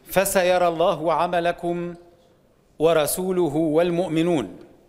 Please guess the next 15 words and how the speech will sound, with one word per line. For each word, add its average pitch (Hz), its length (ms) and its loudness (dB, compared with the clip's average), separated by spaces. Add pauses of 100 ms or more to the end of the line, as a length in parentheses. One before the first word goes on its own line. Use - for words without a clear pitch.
(1000)
وس-، 165 580 2
وستردون 185 840 2
إلى 180 300 2
عالم 175 480 -2
الغيب 165 580 -2
والشهادة 151 720 -4 (920)
فينبئكم 175 1120 -4 (460)
بما 165 320 0
كنتم 170 640 -6
تعملون. 143 600 -4 (920)
صدق 175 400 -2
الله 151 220 0
العظيم. 131 400 -2 (1500)
هو 180 160 4
العمل 147 380 0